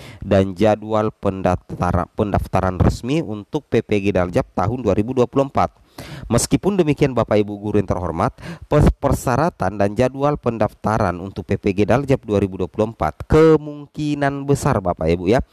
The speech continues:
kemungkinan besar akan serupa dengan tahun sebelumnya, yaitu tahun dua ribu dua puluh tiga. Jadi kita ambil contoh syarat dan jadwal pendaftaran di tahun dua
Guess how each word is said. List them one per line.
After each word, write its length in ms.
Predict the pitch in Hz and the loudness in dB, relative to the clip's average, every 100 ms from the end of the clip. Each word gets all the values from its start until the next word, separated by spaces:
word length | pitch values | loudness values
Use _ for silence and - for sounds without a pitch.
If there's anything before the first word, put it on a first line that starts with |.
| - - - - | -16 -20 -20 -2
kemungkinan 640 | 180 180 170 151 139 113 | 0 2 -2 -2 0 0
besar 400 | 98 95 87 110 - | 0 0 -2 -4 -4
akan 260 | 131 - 143 | -4 -2 -2
serupa 560 | - 156 190 - 87 87 - - | -2 -2 -2 -2 -4 -4 -14 -12
dengan 400 | 101 107 101 95 | 0 2 2 0
tahun 560 | - 127 123 139 143 143 | 0 0 2 -4 -6 -4
sebelumnya, 640 | 123 123 113 117 131 110 | 2 2 4 -2 -2 0
yaitu 320 | 90 82 87 - _ | 2 2 0 -8 _
tahun 480 | 120 120 127 131 117 | 0 0 -2 -6 0
dua 160 | 101 | 2
ribu 320 | 92 98 98 107 | 4 2 -2 -4
dua 160 | 98 | -2
puluh 160 | 80 90 | -2 -2
tiga. 240 | 95 90 | 0 2
Jadi 160 | 98 151 | 2 2
kita 400 | - - 147 - | 0 0 0 -2
ambil 400 | 117 120 120 120 | -4 -2 -2 -4
contoh 800 | - 95 82 - 78 69 82 117 | -6 -8 -8 -10 -6 -2 0 0
syarat 520 | - 95 101 123 131 _ | 2 2 4 4 2 _
dan 560 | 95 98 95 98 98 101 - - - | 2 4 4 0 -4 -12 -16 -16 -12
jadwal 360 | - 107 104 104 | 0 0 2 -2
pendaftaran 680 | 107 101 - - 80 104 120 | 0 -2 -2 -2 0 0 2
di 120 | 107 | 0
tahun 720 | - 95 92 95 131 139 139 139 - - | 0 -2 -2 -2 -4 -4 -6 -14 -20 -20
dua 480 | - 104 110 107 101 | -8 -2 2 4 6